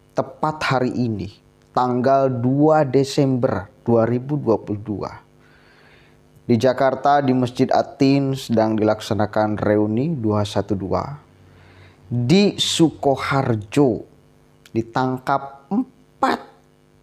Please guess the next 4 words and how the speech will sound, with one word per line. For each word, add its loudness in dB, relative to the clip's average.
teroris. 0
Identitasnya 2
sudah -4
terbongkar. -2